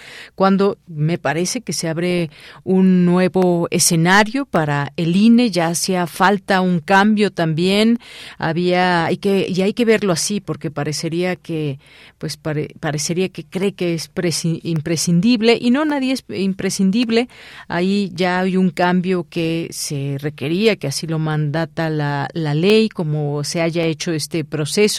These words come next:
Está ya Guadalupe Tadei al frente de, eh, como consejera presidente del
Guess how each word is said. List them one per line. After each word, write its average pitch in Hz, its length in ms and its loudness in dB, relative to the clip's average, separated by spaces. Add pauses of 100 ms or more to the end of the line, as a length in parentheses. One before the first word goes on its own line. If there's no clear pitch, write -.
(560)
Está 156 280 -4
ya 165 140 -2
Guadalupe 151 540 -4
Tadei 151 380 -2
al 151 100 -2
frente 185 720 0
de, 165 480 -4 (380)
eh, 151 340 0
como 147 200 -2
consejera 156 540 -4
presidente 151 720 -2
del 143 400 -4